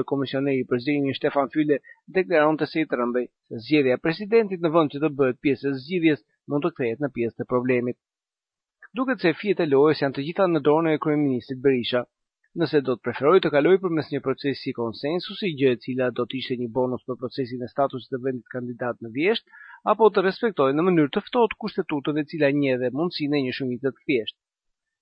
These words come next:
Nëse ai do të kërkojë të evitojë një thyrje me L S I-n, apo do të tentojë balanca të reja. Në sallën e parlamentit janë dhe dy vota të lira, dy deputet që zyrtarisht janë në rreshtin e opozitës, por që nuk përfaqësohen në grupe parlamentare.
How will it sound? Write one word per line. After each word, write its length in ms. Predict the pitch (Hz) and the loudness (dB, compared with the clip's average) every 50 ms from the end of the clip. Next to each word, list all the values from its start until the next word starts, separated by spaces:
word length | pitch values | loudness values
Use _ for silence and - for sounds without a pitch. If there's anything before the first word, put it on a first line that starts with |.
| - 151 | -4 -2
Nëse 200 | 151 139 - 143 | -2 0 0 0
ai 120 | 131 139 139 127 | 0 2 0 0
do 60 | 135 | -2
të 80 | - - | -4 -4
kërkojë 360 | - 127 - - 143 135 127 - | -8 -4 2 4 4 4 4 4
të 60 | 131 120 113 | 0 -4 -4
evitojë 320 | 120 - 139 135 131 127 | -2 0 2 2 2 0
një 100 | 117 120 117 - | -2 -6 -8 -4
thyrje 360 | - 147 143 143 139 127 120 123 | 0 2 4 4 4 2 0 -2
me 60 | 120 | -6
L 120 | 110 117 113 | -8 -8 -10
S 60 | - - | -8 -4
I-n, 240 | 127 147 185 220 226 | -2 0 0 2 2
apo 220 | 220 214 - 208 196 185 | 2 4 4 4 4 4
do 140 | 156 175 170 | 4 0 -2
të 140 | - 175 151 - | -2 -2 -2 0
tentojë 320 | 165 165 151 165 165 165 | 0 2 2 2 2 2
balanca 400 | 160 170 165 165 165 160 - 175 | 2 2 2 2 0 0 -2 -4
të 140 | 160 190 185 | -2 -2 0
reja. 220 | 185 170 139 123 120 - _ _ _ _ _ _ _ _ 185 | 2 2 0 0 -2 -4 _ _ _ _ _ _ _ _ -8
Në 60 | 170 | 0
sallën 300 | - 202 190 190 190 190 190 | 2 4 4 4 4 2 2
e 40 | 185 | 2
parlamentit 540 | 190 180 180 175 165 147 139 127 - 131 - | 2 2 2 2 2 0 -2 -2 -4 -2 2
janë 160 | 156 147 151 143 | 4 4 6 6
dhe 80 | 147 147 143 131 | 6 4 4 2
dy 120 | 143 143 139 127 | -2 -4 0 2
vota 300 | 131 139 156 - 185 175 | 2 2 2 2 0 0
të 120 | - 185 175 | 0 -2 0
lira, 300 | 156 135 123 123 123 123 127 | 0 0 0 0 -2 -2 -2
dy 160 | 127 143 139 123 | -2 -2 0 0
deputet 400 | 135 120 123 123 - 151 165 160 | -2 -2 -4 -6 -4 -6 -6 -6
që 140 | - 147 135 127 | -6 -10 -6 -6
zyrtarisht 540 | 143 139 - 131 120 131 147 147 - 143 | -6 -4 -2 -2 0 0 -2 -2 -2 -2
janë 100 | 131 127 | -4 -2
në 120 | 127 123 117 | -4 -4 -4
rreshtin 320 | 127 127 - - - 123 120 | -4 -4 -6 -8 -8 -10 -8
e 20 | |
opozitës, 480 | 113 - 151 139 156 175 151 165 - - - - - - - _ _ | -4 -2 -2 0 0 0 0 -2 -2 -4 -8 -20 -20 -20 -20 _ _
por 160 | - 160 143 | 0 0 0
që 100 | - 139 | 0 0
nuk 220 | 131 143 156 - - | 0 0 0 0 -2
përfaqësohen 560 | 160 151 - 170 156 - 143 135 135 135 143 | -2 -2 -2 -4 -4 -4 -4 -4 -2 -2 -2
në 60 | 143 131 | -2 -2
grupe 240 | 143 151 147 156 151 - | -2 0 2 0 0 0
parlamentare. 640 | 165 165 170 170 175 160 147 127 110 107 110 113 | 0 0 2 2 2 0 0 0 0 0 -2 -4